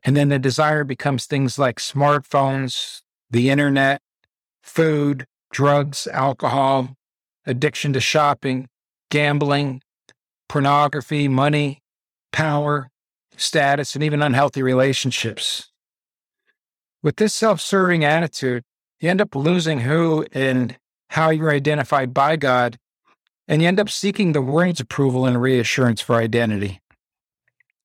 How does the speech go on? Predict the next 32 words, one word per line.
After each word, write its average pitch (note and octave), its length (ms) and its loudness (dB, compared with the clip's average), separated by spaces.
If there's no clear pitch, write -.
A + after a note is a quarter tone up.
So - 160 -4
remember, E3 520 2
as E3+ 140 2
a G#3 60 0
Christian E3+ 640 -2
who F3+ 140 2
accepts - 500 -2
Jesus D3 480 -2
Christ C3+ 420 -2
as B2+ 220 0
your C3+ 120 2
Lord C3+ 340 2
and A#2 120 -2
Savior, C3+ 560 0
you E3+ 80 -2
do G#3+ 140 0
not A3+ 180 2
belong F#3 360 2
to - 120 -8
this A#2+ 260 -2
world. A#2 460 0
In D3+ 140 0
First G3 400 -2
John F3+ 340 2
chapter D#3+ 400 -2
two, E3+ 240 0
verses D3 380 0
fifteen E3+ 500 -2
through D3 160 -4
seventeen, D3+ 640 -2
it B2+ 100 -2
reads, C3+ 460 -4